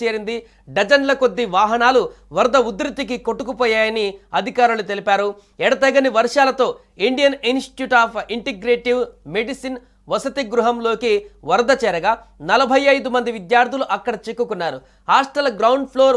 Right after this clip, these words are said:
వరద నీటితో మునిగిపోయిందని అధికారులు చెప్పారు. ఐఐఐఎం వద్దకు చేరుకున్నటువంటి పోలీసులు, ఎస్డీఆర్ఎఫ్ సిబ్బంది ఐదు గంటల పాటు శ్రమించి బోట్ల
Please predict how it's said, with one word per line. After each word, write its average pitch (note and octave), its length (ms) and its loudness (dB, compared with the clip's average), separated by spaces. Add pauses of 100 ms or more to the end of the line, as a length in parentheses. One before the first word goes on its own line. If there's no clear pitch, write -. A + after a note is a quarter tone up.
వరద A3+ 180 0 (100)
నీటితో C4 320 -2 (120)
మునిగిపోయిందని A#3 720 0 (400)
అధికారులు B3 520 2
చెప్పారు. G#3 340 0 (500)
ఐఐఐఎం A#3+ 640 0 (340)
వద్దకు A#3+ 380 -2
చేరుకున్నటువంటి G#3+ 600 -2 (120)
పోలీసులు, A#3+ 420 2 (400)
ఎస్డీఆర్ఎఫ్ A#3 720 -2 (100)
సిబ్బంది G#3+ 420 0 (400)
ఐదు C#4 240 2
గంటల B3+ 220 0 (100)
పాటు A3+ 300 2
శ్రమించి A3 400 -6 (380)
బోట్ల C4+ 360 4